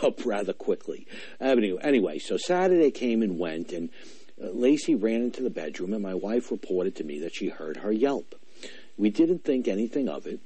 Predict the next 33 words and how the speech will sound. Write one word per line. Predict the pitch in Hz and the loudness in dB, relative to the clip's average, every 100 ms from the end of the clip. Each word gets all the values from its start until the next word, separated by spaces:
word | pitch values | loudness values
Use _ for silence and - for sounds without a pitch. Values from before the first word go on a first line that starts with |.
| - - - - | -12 -14 -14 -14
Um, | 90 85 85 85 85 85 | -12 -10 -10 -10 -8 -8
we | 80 | -6
checked | - 87 87 - | -6 -6 -6 -2
her. | 95 104 107 | 2 4 4
I | |
looked | 80 85 - | 2 0 2
around. | 85 82 85 98 127 | 2 2 2 2 4
Everything | 92 82 90 78 | 4 2 0 -2
was | 78 | -4
fine. | - 85 82 101 107 | -4 -2 0 2 4
We | 92 | 4
even | 95 87 | 2 2
went | 85 87 190 - - - | 0 0 -2 -8 -12 -14
for | - 92 87 87 | -2 4 4 6
a | 82 82 | 4 4
walk | 76 87 87 107 - - - - - - - | 4 4 6 4 -2 -10 -14 -14 -14 -12 -4
later. | 90 92 90 92 | 2 4 4 2
Uh, | 92 117 | 2 2
we, | 107 107 | 4 4
now, | 104 107 90 | 4 2 2
fast | 117 104 - | 4 4 4
forward | 98 95 | 2 2
to | - | 0
Sunday. | - 98 92 95 107 | -4 -2 2 4 6
We | 104 | 4
went | 87 90 | 2 -2
on | 82 | -2
a | 78 | 0
walk. | 82 85 95 120 - - - - - - 90 | 4 6 4 0 -8 -14 -14 -14 -14 -12 -8
Uh, | 80 80 | -6 -6
she | - - | -6 -8
seemed | - 95 92 92 | -8 -4 -2 0
okay. | 87 - - 82 76 110 | 0 -2 -6 -4 0 0